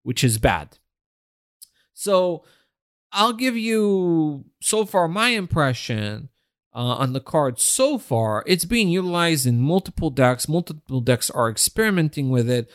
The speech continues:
I'll go over them. I think the most popular one is Thief Rogue. A lot of people are trying this card in Thief Rogue, and initially someone hit a number one legend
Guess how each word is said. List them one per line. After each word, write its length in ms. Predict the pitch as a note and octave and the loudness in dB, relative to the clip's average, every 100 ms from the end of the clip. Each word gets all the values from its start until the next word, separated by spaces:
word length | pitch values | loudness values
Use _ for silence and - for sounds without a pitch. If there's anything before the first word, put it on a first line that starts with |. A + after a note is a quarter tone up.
| - _ | -20 _
I'll 160 | - F#3 | -2 -2
go 320 | D3 C#3+ C3 | 0 2 2
over 220 | A#2+ G#2 | 0 -6
them. 240 | F#2+ - G2 | -12 -8 -6
I 60 | |
think 220 | C3 D3 | 0 0
the 100 | C#3 | 0
most 420 | C3+ C#3+ C3+ - - | 0 0 0 -2 0
popular 480 | G#3 G#3 G3 D3 | 0 0 0 2
one 340 | B2+ A#2 A#2+ A#2 - - _ - | 0 -2 -4 -4 -10 -20 _ -8
is 200 | C3 A2 | -6 -6
Thief 440 | - C#3+ B2 - | -4 0 2 0
Rogue. 160 | - - _ _ _ _ | -10 -20 _ _ _ _
A 60 | |
lot 200 | A#2+ F#3+ | 0 2
of 100 | G#3 | 2
people 260 | - F3+ E3+ | -2 -4 2
are 100 | C#3+ | 2
trying 360 | A#2+ - C#3+ C3+ | 2 0 0 2
this 180 | A#2+ | 0
card 280 | - C#3 A#2+ | 0 0 0
in 120 | G#2+ | -2
Thief 360 | G#2+ G#3 G#3+ - | -6 -4 -4 -2
Rogue, 340 | E3 D3+ D3 - _ _ _ _ - | 0 0 -2 -8 _ _ _ _ -8
and 680 | C#3 C#3 C3+ C3+ C3+ B2+ - _ | -2 2 2 2 -2 -6 -12 _
initially 760 | D3 G3+ A#3 A3 F3+ D#3+ D#3 | 0 0 2 2 2 2 0
someone 460 | D3 E3+ D#3+ D#3 D3 | 2 2 0 -2 0
hit 300 | C3 C3+ - | 2 0 -4
a 160 | B2+ A#2+ | -4 -2
number 340 | A#2+ C3+ C3+ | 0 0 2
one 300 | B2+ A#2+ B2 | 0 0 -2
legend 460 | C#3 G3+ D#3+ D#3+ D3 | 2 0 0 -2 -4